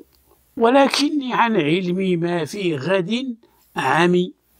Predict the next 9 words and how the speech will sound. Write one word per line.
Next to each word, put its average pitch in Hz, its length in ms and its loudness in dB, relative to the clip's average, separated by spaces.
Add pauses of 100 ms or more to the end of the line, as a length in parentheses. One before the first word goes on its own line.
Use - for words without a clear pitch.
(2500)
ولنا 165 500 8
وقفة، 165 500 2 (580)
وقفة 165 880 2 (760)
مع 156 380 6
هذا 156 340 2
البيت 180 520 0 (1040)
تجلي 208 920 4 (280)
بعض 185 640 2 (460)
زواياه. 147 720 4